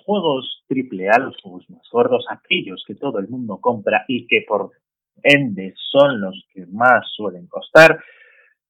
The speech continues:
eh, por ejemplo, Demon's Souls, una de las grandes apuestas de lanzamiento pa-, para PlayStation cinco,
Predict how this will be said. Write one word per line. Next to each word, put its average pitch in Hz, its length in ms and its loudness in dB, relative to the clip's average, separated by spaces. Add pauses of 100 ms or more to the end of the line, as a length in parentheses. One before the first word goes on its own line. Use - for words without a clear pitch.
(120)
eh, 226 240 -2
por 220 180 0
ejemplo, 185 920 4
Demon's 139 520 0 (140)
Souls, 139 800 2
una 107 240 -10
de 95 80 -6
las 92 160 -8
grandes 113 400 -2
apuestas 135 440 -2
de 120 60 2
lanzamiento 120 640 0
pa-, 110 180 -4 (340)
para 110 200 -4
PlayStation 139 720 0
cinco, 180 540 -2